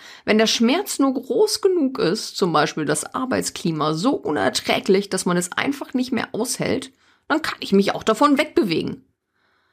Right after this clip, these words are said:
Aber sei mal ehrlich, willst du wirklich warten, bis dieser Punkt erreicht ist?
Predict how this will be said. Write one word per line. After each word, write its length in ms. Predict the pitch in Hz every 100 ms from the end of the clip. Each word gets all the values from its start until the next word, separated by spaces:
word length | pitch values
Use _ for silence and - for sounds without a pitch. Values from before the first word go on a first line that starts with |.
| _ _
Aber 300 | - 82 -
sei 100 | 87
mal 140 | 90 -
ehrlich, 460 | 80 71 80 - _ _ _
willst 220 | 175 160
du 120 | 175 156
wirklich 460 | 202 294 - 160
warten, 400 | 160 175 190 208
bis 240 | 165 143 -
dieser 300 | 180 269 285
Punkt 380 | - 233 247
erreicht 600 | - 180 - - 170 - -
ist? 320 | 311 -